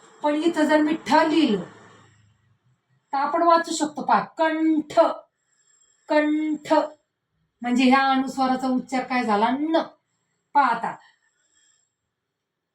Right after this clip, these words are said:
हे पुढचं जे अक्षर आहे, पुढचं अक्षर कोणत्या वर्गातलं आहे ते पाहायचंय पहा. कोणत्या वर्गातलं आहे? ट वर्गातलं आहे. मग त्याच्यात कोणतं अनुनासिक आलं? न.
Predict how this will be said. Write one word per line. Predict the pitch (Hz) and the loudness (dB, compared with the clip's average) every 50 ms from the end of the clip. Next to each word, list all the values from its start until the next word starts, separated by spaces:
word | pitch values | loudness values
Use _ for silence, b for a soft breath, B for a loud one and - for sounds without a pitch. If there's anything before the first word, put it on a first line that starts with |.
| _ _ _ - | _ _ _ -2
हे | 254 294 294 | -2 -2 -2
पुढचं | - 339 349 - - - - 349 | -2 -2 -2 -2 -2 0 0 0
जे | - 339 349 | 2 4 4
अक्षर | 311 302 311 - - 294 262 247 | 4 2 0 -2 -2 0 0 2
आहे, | 247 240 233 220 196 170 139 - _ _ _ _ _ _ _ _ - 285 | 2 2 2 2 0 -2 -4 -10 _ _ _ _ _ _ _ _ -12 -8
पुढचं | 277 - - - 277 | -8 -8 -2 0 0
अक्षर | 269 262 262 - - 277 269 | 0 0 -2 -6 -6 -6 -6
कोणत्या | 262 - 294 302 302 285 - - 330 320 | -6 -2 -2 0 0 0 0 0 2 4
वर्गातलं | 302 294 285 285 285 294 294 302 311 294 | 4 4 4 4 4 2 2 0 -2 -2
आहे | 233 180 196 | -2 -2 -4
ते | 269 | -4
पाहायचंय | 262 - 269 247 220 190 175 - 180 160 | -2 0 0 0 0 -2 -4 -8 -10 -10
पहा. | 151 - 147 147 _ _ _ _ _ _ _ _ _ _ _ _ _ _ _ _ _ _ _ - | -10 -12 -16 -16 _ _ _ _ _ _ _ _ _ _ _ _ _ _ _ _ _ _ _ -8
कोणत्या | 262 269 262 277 294 277 | -6 -4 0 2 2 4
वर्गातलं | 277 269 247 262 262 254 262 262 | 4 2 2 0 -2 0 0 0
आहे? | 254 233 220 214 220 220 220 - _ _ _ _ _ _ - - | 4 4 4 4 4 0 -4 -6 _ _ _ _ _ _ -2 2
ट | |
वर्गातलं | 302 277 262 214 202 185 180 170 - 175 170 147 | 2 2 2 0 -2 -4 -4 -6 -8 -10 -14 -14
आहे. | 135 _ _ _ _ _ _ _ _ _ _ _ _ _ _ _ _ _ _ - | -16 _ _ _ _ _ _ _ _ _ _ _ _ _ _ _ _ _ _ -8
मग | 190 214 214 - | -2 -2 -2 -2
त्याच्यात | 254 254 247 285 285 285 - | -2 -4 -2 -4 -6 -6 -4
कोणतं | - 302 294 294 - 311 311 311 311 - - - | -2 -2 -2 -2 0 -2 -2 -2 -2 -6 -8 -4
अनुनासिक | 233 262 285 294 285 285 277 277 - - - | -4 -2 -2 0 0 -2 -2 -2 -6 -2 -2
आलं? | 240 247 247 247 247 254 | 0 0 0 -2 0 2
न. | 262 254 | 2 2